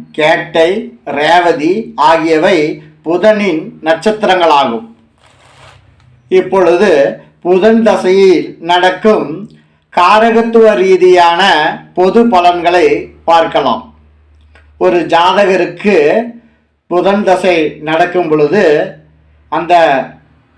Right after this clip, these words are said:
ஜாதகர் இளம் வயதினருடன் நட்பு பாராட்டுவார்.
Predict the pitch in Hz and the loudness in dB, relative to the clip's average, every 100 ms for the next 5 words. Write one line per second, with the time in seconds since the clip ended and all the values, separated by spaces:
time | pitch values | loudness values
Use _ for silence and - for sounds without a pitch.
0 | - 151 165 180 180 170 180 160 - - | -8 0 2 2 2 2 2 2 -2 -8
1 | 143 170 180 214 220 214 165 165 196 214 | -4 -2 2 2 0 -2 0 0 0 2
2 | 220 196 185 175 165 165 196 156 165 220 | 2 2 0 0 0 0 0 -2 -6 -10
3 | - - 147 165 156 220 - 165 160 156 | -14 -20 -6 -4 -2 -2 0 2 2 2
4 | 151 143 123 117 | -2 -4 -6 -8